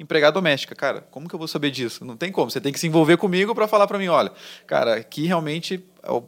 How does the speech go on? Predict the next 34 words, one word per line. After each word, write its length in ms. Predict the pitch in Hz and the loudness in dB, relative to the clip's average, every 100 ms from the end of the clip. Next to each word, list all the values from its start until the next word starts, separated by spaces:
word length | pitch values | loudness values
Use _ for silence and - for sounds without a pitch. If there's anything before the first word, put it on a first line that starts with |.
| - | -10
negócio 580 | 147 156 131 135 170 170 | -8 -6 2 2 2 -2
é 20 | |
empregada 300 | 156 147 139 | -2 0 0
doméstica, 340 | 120 135 143 | -2 -4 -4
que 60 | 139 | -10
muito 180 | 135 156 | -10 -8
acontece 440 | 156 135 139 - | -8 -6 -8 -8
aqui 120 | - | -14
é 60 | 120 | -12
isso 340 | 113 156 156 | -12 -12 -12
e 40 | 117 | -10
aquilo 420 | 98 - 139 156 | -12 -10 -8 -6
e 60 | 117 | -6
tal, 280 | - 143 143 | -2 -2 -2
e 60 | |
tal." 320 | - 135 175 - - - | 0 2 2 -2 -20 -4
E 80 | 123 | 2
aí 160 | 143 | 2
sim 200 | 202 214 | 0 -6
a 20 | 202 | -8
gente 180 | 190 | -8
consegue 320 | 185 175 160 151 | -8 -4 -2 0
ajudar 240 | 147 135 | 0 0
a 20 | |
construir 300 | 127 135 - | -2 -4 -14
uma 100 | 123 | -16
história. 340 | 120 - 104 87 - - | -14 -4 -4 -4 -12 -16
Mas 140 | - 113 | -8 -6
se 80 | - | 2
o 40 | |
cara 200 | 143 151 | 4 4
se 200 | 147 170 | 2 -2
evade 360 | 143 139 170 143 | 4 4 4 -2
disso, 480 | 123 208 - 120 | -6 -6 -6 -10